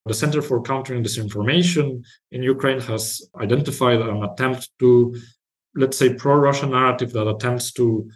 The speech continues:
connect the weapons used by Hamas to some alleged Russian deliveries.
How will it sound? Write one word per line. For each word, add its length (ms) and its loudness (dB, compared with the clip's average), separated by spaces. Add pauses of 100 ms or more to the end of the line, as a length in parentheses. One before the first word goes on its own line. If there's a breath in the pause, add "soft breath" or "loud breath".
(260 loud breath)
connect 640 -4 (120)
the 80 0
weapons 380 2
used 460 -2
by 160 -2
Hamas 600 -6
to 420 -2 (180 loud breath)
some 360 -6
alleged 580 -4 (440)
Russian 320 -2
deliveries. 840 -12